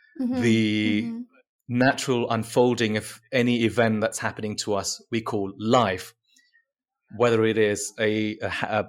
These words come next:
Speaker 2: a, a, an event that makes us happy or an event that makes us fearful, especially at this particular time. Everybody that I know is living from a fearful state. We,
Speaker 1: Yeah.
Speaker 2: and some people, what what we do to compensate that feeling is the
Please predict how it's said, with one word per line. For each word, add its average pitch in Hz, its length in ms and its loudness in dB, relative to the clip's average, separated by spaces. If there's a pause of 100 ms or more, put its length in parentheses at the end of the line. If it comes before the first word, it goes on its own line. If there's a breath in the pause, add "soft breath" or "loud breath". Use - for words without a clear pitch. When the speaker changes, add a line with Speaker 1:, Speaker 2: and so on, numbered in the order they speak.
Speaker 2:
a, 107 60 -2
a, 95 160 -2 (500)
an 127 80 0
event 107 240 2
that 107 100 -4
makes 107 200 -2
us 104 100 -4
happy 107 480 -4
or 98 300 -4
an 101 80 -4
event 101 220 -4
that 104 100 -6
makes 107 180 -4
us 104 140 -6
fearful, 120 420 2
especially 104 420 -4
at - 120 -10
this 117 180 -4
particular - 480 -6
time. 104 320 -2
Everybody 123 1160 2 (140)
that 107 100 2
I 127 180 6
know 95 260 -2
is 104 200 -10
living 98 320 -2 (540 loud breath)
from 170 180 6
a 147 40 2
fearful 104 380 -4
state. - 360 -4 (520)
We, 120 480 2 (240)
Speaker 1:
Yeah. 254 160 -2
Speaker 2:
and 110 140 0
some 110 260 2
people, 107 800 -2 (140)
what 107 260 -2 (260)
what 123 220 -2
we 117 100 0
do 151 220 4
to - 100 0
compensate 117 600 -2
that 104 160 -2
feeling 110 600 2
is 98 420 -2 (340)
the 120 180 -2